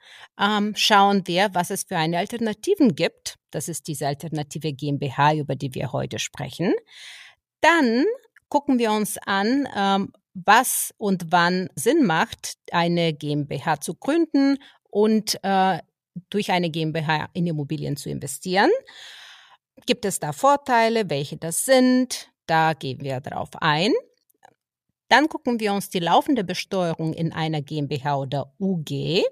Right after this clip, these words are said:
Wir erklären später, was das, was der Unterschied ist. Und am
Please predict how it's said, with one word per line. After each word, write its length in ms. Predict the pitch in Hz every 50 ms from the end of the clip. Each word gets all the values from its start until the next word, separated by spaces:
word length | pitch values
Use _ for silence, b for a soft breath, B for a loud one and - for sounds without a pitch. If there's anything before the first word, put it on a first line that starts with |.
| _ _ _
Wir 140 | - - 151
erklären 320 | 139 - - 156 143 143
später, 340 | - - - 156 143 - 139
was 180 | - - - -
das, 300 | - - 143 - - - 160
was 140 | 165 - -
der 100 | - -
Unterschied 560 | - 165 - - - - - 170 175 - -
ist. 420 | - - 440 523 - - - - b b b b b b b b b b b b b b
Und 400 | - 370 359 302 302 370 440 - - - - -
am 180 | - 220 220